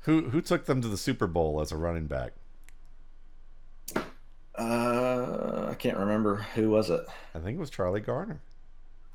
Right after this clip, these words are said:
Speaker 2: I don't know if it was or not.
Speaker 1: Okay.
Speaker 2: It might have been. It
Speaker 1: Okay.
Speaker 2: might have to go back and look. But
Speaker 1: Okay.
Speaker 2: Wheatley, uh, and Kaufman did their thing. Then Charlie Garner in two thousand one. This is the year. It might have been because two thousand one was Gruden's last year and he left for Tampa.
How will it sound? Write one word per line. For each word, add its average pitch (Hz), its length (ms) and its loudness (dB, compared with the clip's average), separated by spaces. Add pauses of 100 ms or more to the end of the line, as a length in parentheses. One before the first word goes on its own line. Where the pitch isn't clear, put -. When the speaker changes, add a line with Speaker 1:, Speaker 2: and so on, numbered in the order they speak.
(800)
Speaker 2:
I - 120 -8
don't 156 120 -6
know 123 100 2
if 127 120 -2
it - 60 0
was 120 200 8
or 101 100 6
not. 104 400 4 (100)
Speaker 1:
Okay. - 180 -2
Speaker 2:
It - 60 2
might 107 180 12
have 82 120 6
been. 73 280 -2 (120)
It 110 60 2
Speaker 1:
Okay. 104 80 2
Speaker 2:
might 107 160 4
have 123 120 4
to 117 60 6
go 104 100 10
back 98 200 12
and 90 100 4
look. 87 200 6
But 107 100 6
Speaker 1:
Okay. - 60 0
Speaker 2:
Wheatley, 147 560 10 (640)
uh, 120 220 10
and 117 160 8
Kaufman 120 360 10
did 107 120 10
their 110 120 12
thing. 101 300 8
Then 104 120 10
Charlie 131 320 12
Garner 131 400 10
in 90 80 -2
two 110 160 6
thousand 107 320 12
one. 92 340 8
This 113 180 4
is 113 140 2
the 107 100 6
year. 110 260 8
It 131 120 8
might 156 200 12
have 104 100 10
been 101 260 10
because 98 280 2
two 123 120 4
thousand 117 340 10
one 117 200 8
was 98 200 4
Gruden's 104 380 0
last 107 320 10
year 98 200 6
and 92 100 4
he 90 60 2
left 95 260 6
for 90 60 -6
Tampa. 82 480 0